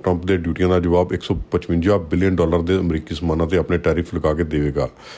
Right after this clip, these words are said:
ਜਿਸ ਵਿੱਚ ਸ਼ਰਾਬ, ਫਰਨੀਚਰ ਅਤੇ ਕੁਦਰਤੀ ਸਰੋਤ ਸ਼ਾਮਲ ਹਨ। ਸਮਿਥ ਅਮਰੀਕੀ ਕਾਨੂੰਨ ਸਾਜ਼ਾਂ ਨਾਲ ਕੂਟਨੀਤਿਕ ਪਹੁੰਚ ਲਈ ਵਚਨਬੱਧ ਰਹੇ ਹਨ ਤੇ ਇਸ ਮਹੀਨੇ ਦੁਬਾਰਾ ਵਾਸ਼ਿੰਗਟਨ ਡੀ ਸੀ ਦੀ ਯਾਤਰਾ ਕਰਨ ਵਾਲੇ ਹਨ।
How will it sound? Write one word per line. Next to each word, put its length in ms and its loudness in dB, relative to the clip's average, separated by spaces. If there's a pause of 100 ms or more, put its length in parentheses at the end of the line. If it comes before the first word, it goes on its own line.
(160)
ਜਿਸ 200 0
ਵਿੱਚ 160 0
ਸ਼ਰਾਬ, 560 2
ਫਰਨੀਚਰ 520 2 (120)
ਅਤੇ 100 -2
ਕੁਦਰਤੀ 460 -2
ਸਰੋਤ 300 2
ਸ਼ਾਮਲ 360 0
ਹਨ। 200 -4 (300)
ਸਮਿਥ 320 0
ਅਮਰੀਕੀ 420 2
ਕਾਨੂੰਨ 300 0
ਸਾਜ਼ਾਂ 280 2
ਨਾਲ 180 2
ਕੂਟਨੀਤਿਕ 540 -2
ਪਹੁੰਚ 300 0
ਲਈ 100 4
ਵਚਨਬੱਧ 500 0
ਰਹੇ 120 2
ਹਨ 260 0
ਤੇ 200 -4
ਇਸ 280 0
ਮਹੀਨੇ 400 2
ਦੁਬਾਰਾ 360 2
ਵਾਸ਼ਿੰਗਟਨ 460 0
ਡੀ 100 -2
ਸੀ 140 -6
ਦੀ 180 -2
ਯਾਤਰਾ 260 0
ਕਰਨ 280 -2
ਵਾਲੇ 200 0
ਹਨ। 160 -6